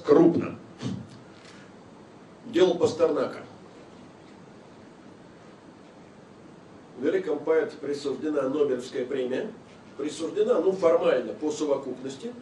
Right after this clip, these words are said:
Хотя, понятно, что решающую роль там играл роман «Доктор Живаго». И после этого начинается совершеннейшая вакханалия.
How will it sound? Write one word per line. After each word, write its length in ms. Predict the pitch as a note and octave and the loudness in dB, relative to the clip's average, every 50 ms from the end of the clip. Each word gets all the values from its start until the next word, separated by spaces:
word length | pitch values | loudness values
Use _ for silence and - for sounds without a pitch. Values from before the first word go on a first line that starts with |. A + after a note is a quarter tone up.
| - - - - - - - - - | -18 -20 -20 -20 -20 -20 -20 -10 -6
Хотя, 540 | C#3 C3 C3 - E3+ D#3+ C#3+ C3 B2+ B2+ - - - - A#2 - | -6 -6 -2 0 0 2 2 0 -2 -4 -6 -10 -16 -18 -12 -8
понятно, 300 | - D#3 - - C#3 - | -6 -4 -2 -2 -2 -2
что 100 | - B2 | -2 -4
решающую 680 | B2 C3 - - D3 C3 A#2+ A2+ - - C3 B2+ B2+ | -4 -4 -2 -2 0 0 0 -2 -4 -4 -2 -2 -2
роль 140 | C3 B2 A2 | -2 -2 -4
там 260 | G#2+ B2+ A#2+ A2+ G#2 - - - - - - - - - - - - - - - - - - - | -4 -6 -6 -8 -8 -12 -16 -20 -20 -20 -20 -20 -20 -20 -20 -20 -20 -20 -20 -20 -20 -20 -16 -12
играл 420 | C3+ B2+ C3 C#3 C3 B2+ - - - - - - - - - - - - | -10 -6 -4 -2 0 0 -2 -4 -6 -10 -16 -20 -20 -20 -20 -16 -10 -6
роман 360 | A#2 C#3 D3 - - B3+ - - - - - - - - - - - - - - - - - - - - - - - - - - - - | -4 -2 -2 -2 -4 -6 -6 -8 -12 -18 -20 -20 -20 -20 -20 -20 -20 -20 -20 -20 -20 -20 -20 -20 -20 -20 -20 -20 -20 -20 -20 -20 -20 -10
«Доктор 380 | A#2+ - F3 E3+ E3+ E3 E3 D3+ | -4 -2 -2 -2 0 0 0 0
Живаго». 540 | D#3 E3+ F3 F3 E3+ E3+ E3 E3+ F3 F#3 F3+ - - - - - - - - - - - - - - - - - | 0 0 4 6 6 6 6 6 0 -4 -6 -10 -16 -20 -20 -20 -20 -20 -20 -20 -20 -20 -20 -20 -20 -20 -8 -4
И 120 | D#3 D#3+ | -2 -2
после 380 | - - C4+ C#4+ C#4 A#3 A#3 A3+ | -2 0 0 0 0 4 4 4
этого 220 | A3 A3 G#3+ F#3+ | 4 4 4 0
начинается 640 | F#3 F3+ - F#3+ F#3 F#3 G#3+ G#3+ A3 G#3+ - - E3+ | 0 -2 -4 -4 -2 -2 0 0 0 -2 -2 -4 -4
совершеннейшая 840 | - - E3+ E3 D#3+ - - - F3 F#3+ G3 G3 - - F#3+ F3 E3+ | -4 -2 -2 -2 -2 -4 -4 -2 -2 -2 -2 -4 -6 -4 0 0 0
вакханалия. 800 | D#3+ E3 D#3+ - - - C#3 D#3 C#3+ A#2+ G2 - D2 D2 - | 0 0 -4 -4 -4 -4 -2 -2 -2 -4 -8 -10 -10 -12 -14